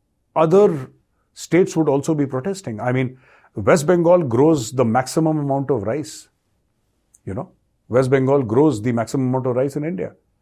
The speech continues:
I don't see, uh, Bengali farmers protesting. Uh,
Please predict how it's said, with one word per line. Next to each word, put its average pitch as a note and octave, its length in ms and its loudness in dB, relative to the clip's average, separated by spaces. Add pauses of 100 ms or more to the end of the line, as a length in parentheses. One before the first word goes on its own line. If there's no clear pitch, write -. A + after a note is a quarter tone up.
(200)
I B2 140 -2
don't F#3 180 0
see, E3+ 320 -2 (320)
uh, A2+ 140 -4
Bengali A#2+ 380 0
farmers C#3+ 300 -2
protesting. G2+ 560 -10 (1400)
Uh, D#2+ 320 -10